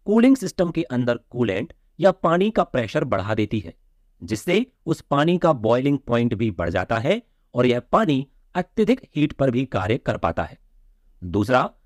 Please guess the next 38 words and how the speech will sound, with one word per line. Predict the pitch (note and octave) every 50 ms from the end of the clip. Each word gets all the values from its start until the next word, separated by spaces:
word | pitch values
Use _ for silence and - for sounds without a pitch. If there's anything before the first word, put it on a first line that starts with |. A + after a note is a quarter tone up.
| _ _ _ -
कूलिंग | G3 G3+ G#3 A3+ C4+ D4
सिस्टम | - - - - - F#3 F3+
का | E3+ F3 D#3
प्रेशर | - - D#3+ D3 D3 - F#3 F3+
जब | D#3 E3 E3 -
अत्यधिक | - - B2+ B2 _ - B2 A2+ B2 F#2+ E2
बढ़ | F#2 F#2
जाता | F2+ F2 E2+ F2 G#2 G#2
है, | A#2 D3 F3 A#3 - _ _ _ _ _ _ _ -
तो | G3 F3+ - _ -
रेडिएटर | D3+ D3 D3 E3 F#3 A3+ - B3 B3
प्रेशर | - - D#3 D3+ D3 - D3 C3+
कैप | - - G#2+ G2 F#2 - _ _ _ _ _ _ -
प्रेशर | D#3 D#3 E3+ - A#3 A3
को | - A#3+ A3
रिलीज | C3+ A#2+ A#2+ B2 C3 D#3 D3+ B2
भी | A2 B2+ B2+
कर | - G#2 F#2+
देती | F2+ G2+ G2 - C3+ C3+
है | C3 G3+ B3 - _ _ _ _ -
और | E3 F3+ F#3+
प्रेशर | - - D#3 C#3+ B2+ - C3+
को | - - F3 G#3
कम | - - - A#2+ A#2+ A#2
कर | - A2+
देती | A2 A2+ G#2+ - A2 G2
है। | - - _ _ _ _ _ _ _ _ _ _ _ _ - -
इसके | B2 - - B2 A2+
साथ | - E3 G3+ C4 - -
ही | A#2 A#2 B2+ - _ _ _ _ -
यदि | A2+ C3 E3 A3+ B3+
कूलिंग | - E3 D#3+ D#3 D#3 D3
सिस्टम | - C#3+ A#2+ - D3 C3
में | C3+ C3+ C#3+ D#3
कूलेंट | - - B2+ A#2+ A#2+ A#2+ A#2 A2+ -
कम | - G#2+ F#2
हो | F2+ F#2+ F#2+
जाए, | F#2 F#2+ G2+ D3+